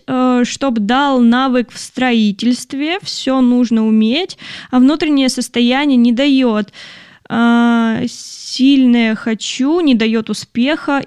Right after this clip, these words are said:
и тревога». Владимир, у нас сейчас не молитвенный эфир,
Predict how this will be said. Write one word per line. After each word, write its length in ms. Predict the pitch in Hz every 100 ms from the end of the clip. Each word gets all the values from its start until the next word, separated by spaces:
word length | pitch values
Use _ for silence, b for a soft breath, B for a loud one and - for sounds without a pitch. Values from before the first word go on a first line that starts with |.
| -
и 100 | 269
тревога». 800 | - 247 226 233 277 262 220 208
Владимир, 720 | 208 247 233 285 302 240 202 B B B B
у 80 | 254
нас 200 | 294 349
сейчас 300 | 285 320 285
не 80 | 302
молитвенный 540 | 330 370 370 302 277
эфир, 280 | 262 311